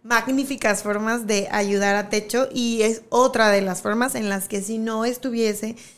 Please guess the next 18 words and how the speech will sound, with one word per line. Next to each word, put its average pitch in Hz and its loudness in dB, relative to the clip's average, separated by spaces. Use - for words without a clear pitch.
esta 202 -2
gran 226 4
parte, 247 2
eh, 208 2
creo 214 -2
que 226 0
Techo 226 0
estaría 202 0
difícil 214 -2
que 214 -6
estuviera 202 2
haciendo 196 0
algo 202 -2
trascendental 185 -4
en 190 0
estos 190 -6
momentos, 196 -4
¿cierto? 196 -6